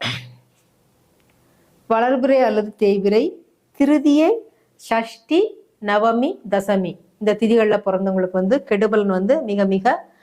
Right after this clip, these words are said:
அதிகமாக இருக்கும். சரிங்களா? அடுத்ததாக நாம இவங்க பாத்தீங்கன்னா,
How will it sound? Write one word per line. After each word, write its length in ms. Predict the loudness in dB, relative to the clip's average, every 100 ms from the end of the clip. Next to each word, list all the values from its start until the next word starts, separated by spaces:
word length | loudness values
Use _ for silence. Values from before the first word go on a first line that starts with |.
| _ -4
அதிகமாக 600 | -2 2 0 0 -4 -6
இருக்கும். 300 | -6 -14 -18 _ _ -4
சரிங்களா? 440 | -4 0 -2 -2 _ _ _ _ _ _
அடுத்ததாக 760 | -6 -4 -4 -2 -2 0 -2 -2 _ _ _ _ _ _ -20 -18 -18 -20 _ _ _ _ _ _ _ _ _ _ _ _ -20 -20 -14 -4
நாம 340 | 0 2 2
இவங்க 420 | 2 2 0 -2
பாத்தீங்கன்னா, 420 | -2 -2 -2 -2